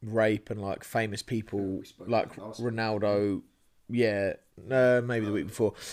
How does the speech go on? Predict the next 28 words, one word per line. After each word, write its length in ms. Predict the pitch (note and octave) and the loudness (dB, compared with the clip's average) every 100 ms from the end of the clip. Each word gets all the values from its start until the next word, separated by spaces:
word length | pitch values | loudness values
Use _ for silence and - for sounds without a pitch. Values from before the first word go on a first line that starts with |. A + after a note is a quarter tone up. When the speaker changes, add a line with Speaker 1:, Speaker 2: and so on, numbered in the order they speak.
| - - | -10 4
Speaker 1:
like, 220 | C3+ - | 4 6
people 220 | E3 C3+ | 4 6
like 160 | B2+ B2 | 2 2
Ronaldo 480 | B2 B2+ B2+ B2 A#2 | -2 0 2 2 0
and 120 | A2 | 0
Greenwood 420 | B2+ B2 A#2+ A2 | 2 2 2 -4
and 100 | A2+ | -2
their 100 | A#2+ | -2
situations 800 | - - - A2 A2 - G#2+ G#2+ | -2 -4 0 2 2 -2 -6 -6
with 100 | G2+ | -4
sexual 340 | - - - | -4 -4 -8
assault 360 | G2+ - C#3+ C#3 | -6 2 4 4
and 80 | B2 | 2
what 140 | G#2+ | -2
have 180 | A#2 A#2+ | 0 0
you. 180 | A#2 A#2 | 0 2
But 100 | C#3 | 4
yeah, 180 | D3 D3 | 8 8
we've 200 | A#2+ C#3 | 8 4
spoken 280 | C#3 E3+ C#3+ | 4 6 6
about, 220 | C#3+ C3+ A2 | 6 4 6
like, 240 | A#2+ - | 2 2
people 300 | D3 B2+ A#2 | 0 0 2
who 60 | G#2 | 2
lie 240 | A2+ A#2+ | 4 4
about 240 | A2 G#2+ G#2+ | 2 2 0
it 120 | F#2 | -2
and, 220 | F#2+ F#2 | -4 -10